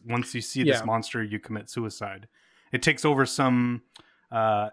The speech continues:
Speaker 1: innate impulse that we have in ourselves and causes us to just basically self-destruct ourselves. So, um,
Speaker 2: Yeah,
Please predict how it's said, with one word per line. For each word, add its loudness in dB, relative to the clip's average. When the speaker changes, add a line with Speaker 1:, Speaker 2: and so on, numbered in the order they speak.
Speaker 1:
innate 4
impulse 2
that 0
we 4
have 2
in -2
ourselves 0
and -8
causes -4
us -14
to -14
just -12
basically -8
self-destruct -6
ourselves. -14
So, -2
um, 4
Speaker 2:
Yeah, 4